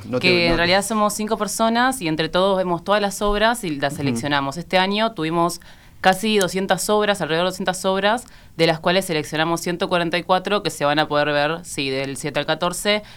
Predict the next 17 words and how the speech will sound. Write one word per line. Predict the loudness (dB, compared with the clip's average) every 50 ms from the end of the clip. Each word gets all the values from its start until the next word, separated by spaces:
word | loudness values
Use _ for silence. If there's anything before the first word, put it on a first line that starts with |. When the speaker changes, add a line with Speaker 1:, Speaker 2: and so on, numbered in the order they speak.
| -20 -20 -20 -20 -20 -16 -6
Speaker 2:
en | 0 2 4 4 4 4 2 2 0 0 0
Montevideo, | 0 -2 -2 0 -2 0 0 0 2 2 2 2 2 2
pero | 0 -2
también | -2 0 0 0 0
en, | 0 0 -2
tenemos | -2 -2 -4 -4 -4
salas | -2 0 0 0 0 -2
en | -4
el | -4 -4
interior | -4 -4 -4 -2 -2 0 2 2 2 2 2 0
y | -2
salas | -4 -2 -2 -2 -2
descentralizadas, | -2 -6 -10 -8 -6 -6 -6 -6 -4 -2 0 2 2 2 2 0 0 -2
tenemos | -4 -8 -8 -8 -8 -8
Cinemateca, | -6 -6 -4 -2 -2 -2 0 0 0 0 0 -2
Sala | -4 -2 -2 0 0 0
B, | 0 2 2 2 2 0 -2